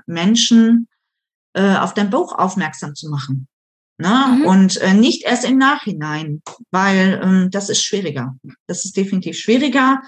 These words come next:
Speaker 1: Den Weg habe ich leider gehabt beim ersten Buch, aber ja, ich bin halt auch neu auf dem Markt, <laughs> unerfahren. Ähm, man lernt erst im Nachhinein, wie es ja oft so ist. <laughs>
Speaker 2: Aber danke schön für deine Offenheit. Ich wette, es wird einigen helfen.
Speaker 1: Ja.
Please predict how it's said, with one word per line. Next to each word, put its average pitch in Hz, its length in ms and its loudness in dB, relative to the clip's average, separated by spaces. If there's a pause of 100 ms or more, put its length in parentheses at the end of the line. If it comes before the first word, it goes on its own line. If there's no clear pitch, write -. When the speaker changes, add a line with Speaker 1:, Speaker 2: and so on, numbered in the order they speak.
(340)
Speaker 1:
Den 214 200 4
Weg 196 180 0
habe 175 220 -2
ich - 180 -4
leider 226 300 0
gehabt 214 560 -4
beim 214 160 -4
ersten 214 400 -6
Buch, 220 200 -6
aber 190 440 -4
ja, 165 340 -6
ich - 160 -14
bin 254 180 2
halt 202 200 0
auch 262 240 2
neu 254 320 4
auf 226 200 -2
dem 220 140 -2
Markt, 220 320 0
<laughs> - 20 -20
unerfahren. 233 1040 -2 (560)
Ähm, 185 300 -2
man 226 180 2
lernt 254 260 0
erst 233 200 -6
im 196 80 -4
Nachhinein, 180 680 -4 (220)
wie 294 100 2
es - 120 -2
ja 190 200 2
oft 220 220 -2
so - 120 -6
ist. - 320 -12 (120)
<laughs> 277 720 0 (600)
Speaker 2:
Aber 226 140 -2
danke 269 300 -4
schön 294 260 -6
für 240 100 -6
deine 220 280 0
Offenheit. 233 680 -4
Ich - 160 -12
wette, 247 160 -2
es 240 120 -8
wird 240 160 -6
einigen 240 380 0
helfen. 220 720 -6
Speaker 1:
Ja. 208 400 0